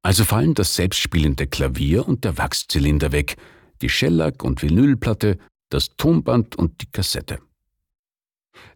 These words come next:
Der Bluetooth-Lautsprecher bezieht seine Informationen über Funk, also vielleicht das Radio? Vielleicht, wenn man das analoge Radio beiseite nimmt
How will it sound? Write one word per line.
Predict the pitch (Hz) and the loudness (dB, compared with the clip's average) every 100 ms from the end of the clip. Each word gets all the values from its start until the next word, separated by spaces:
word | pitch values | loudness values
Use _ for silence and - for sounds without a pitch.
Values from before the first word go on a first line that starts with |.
| - | -4
Der | 98 | -2
Bluetooth-Lautsprecher | 127 196 - 73 64 - 80 98 - 120 113 180 - | 2 2 2 -2 -4 -2 -2 0 -2 -4 -2 -4 -4
bezieht | 110 - - - | -4 -4 -4 -2
seine | 127 113 | 0 0
Informationen | 82 - 67 64 - 101 113 120 | 0 -2 -2 -4 -2 2 2 2
über | - 113 117 120 | 0 -2 -2 -4
Funk, | - - - - 92 - - - _ _ _ - | -6 -10 -2 0 0 -2 -12 -12 _ _ _ -4
also | 78 76 78 71 | -2 0 -2 -2
vielleicht | - 73 69 67 - | -4 0 0 -2 -4
das | - - | -4 -4
Radio? | 123 123 - 127 190 _ _ _ _ _ _ _ _ _ _ | -6 -6 -4 -4 -4 _ _ _ _ _ _ _ _ _ _
Vielleicht, | - - - 127 180 175 - | -20 -20 -8 -4 -2 -2 -2
wenn | 90 | 0
man | 80 | 2
das | 76 67 - - | 0 -2 -6 -4
analoge | 67 65 71 123 87 73 | -2 0 2 2 2 0
Radio | 69 78 80 | 2 2 2
beiseite | 73 69 82 98 | 0 0 0 2
nimmt | 90 92 92 | 4 4 2